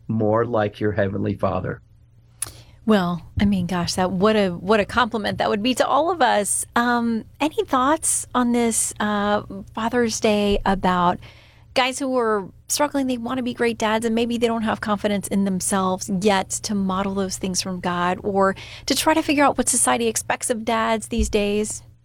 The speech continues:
Speaker 1: I think that we should start with the original father. And to every dad out there on Father's Day, I would just say there's a God in heaven who's for you.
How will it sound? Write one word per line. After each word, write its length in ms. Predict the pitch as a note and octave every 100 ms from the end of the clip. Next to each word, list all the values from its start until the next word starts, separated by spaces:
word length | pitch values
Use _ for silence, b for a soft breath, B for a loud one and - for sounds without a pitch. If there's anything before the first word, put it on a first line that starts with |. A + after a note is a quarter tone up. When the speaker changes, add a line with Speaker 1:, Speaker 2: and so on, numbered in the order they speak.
| - _ - - - _ _ -
Speaker 1:
I 120 | D3+
think 320 | D#3 F#3+ F3
that 340 | D#3 B2+ A#2+ -
we 320 | - C3+ C3 B2
should 300 | - C#3+ B2+
start 420 | - B2+ B2 C3
with 260 | B2 A2
the 380 | A#2+ A2+ A2 - -
original 600 | A2+ A2+ A#2+ A#2 A2+ G#2+
father. 560 | G2+ G2 F2 F2 - - B B B _
And 480 | A#2 A2 A2 A2 -
to 120 | - A#2+
every 320 | C#3 D3+ C#3
dad 320 | C3+ A#2+ B2
out 200 | A#2 G#2
there 180 | A#2+ A2
on 180 | G2+ G#2
Father's 540 | A#2 A2 A2 G#2 -
Day, 260 | A2 G#2 G#2+
I 120 | D3
would 180 | D#3+ -
just 240 | A2 -
say 220 | B2 A2+
there's 260 | A#2 D#3 -
a 80 | G#2
God 340 | A#2+ B2+ A#2
in 120 | G#2
heaven 400 | G2+ B2+ A#2 G#2+
who's 260 | G2+ G2+ -
for 300 | - A2 G#2
you. 320 | F#2 F2